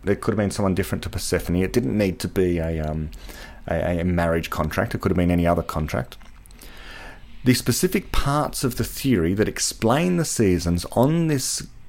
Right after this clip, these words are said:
Greek myth explanation are easy to vary. Um,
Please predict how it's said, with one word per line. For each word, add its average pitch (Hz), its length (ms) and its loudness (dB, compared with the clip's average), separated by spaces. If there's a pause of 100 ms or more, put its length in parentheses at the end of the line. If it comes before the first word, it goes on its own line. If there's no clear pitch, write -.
(100)
Greek 127 500 4
myth 107 680 4 (500)
explanation 98 840 -2 (600)
are 117 440 4 (200)
easy 180 460 4
to 151 180 0
vary. 135 600 2 (1080)
Um, 131 320 2